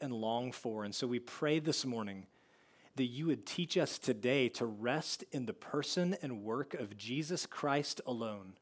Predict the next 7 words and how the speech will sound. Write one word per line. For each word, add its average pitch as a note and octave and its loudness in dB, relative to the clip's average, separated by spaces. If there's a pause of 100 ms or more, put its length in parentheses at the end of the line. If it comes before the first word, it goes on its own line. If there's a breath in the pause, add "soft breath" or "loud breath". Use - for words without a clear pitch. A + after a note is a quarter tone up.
(1120 soft breath)
and C3+ 0
to B2+ 2
look B2 2
forward C3+ 4
to A#2+ 2 (800 loud breath)
that B2+ 2
time C#3 2